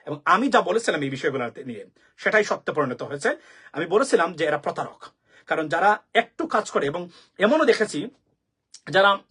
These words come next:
মানুষকে টাকা পয়সা দেওয়ার নাম করে, মানে, সোশ্যাল মিডিয়াতে এসে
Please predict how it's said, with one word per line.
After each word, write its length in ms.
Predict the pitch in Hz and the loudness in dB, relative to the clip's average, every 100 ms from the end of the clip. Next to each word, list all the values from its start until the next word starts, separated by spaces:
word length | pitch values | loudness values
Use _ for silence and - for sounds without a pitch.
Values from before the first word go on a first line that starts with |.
| _ _ | _ _
মানুষকে 280 | 165 202 247 | -8 -6 -6
টাকা 240 | 240 214 | -6 -6
পয়সা 260 | 208 285 240 | -4 -2 -2
দেওয়ার 240 | 185 170 | 0 0
নাম 200 | 180 165 | -2 -6
করে, 280 | 185 - 139 - _ _ _ | -4 0 0 -2 _ _ _
মানে, 140 | - 131 | -12 -8
সোশ্যাল 320 | 180 - 214 | -6 -6 -6
মিডিয়াতে 340 | 180 175 180 | -2 -2 -2
এসে 240 | 151 151 | -2 -4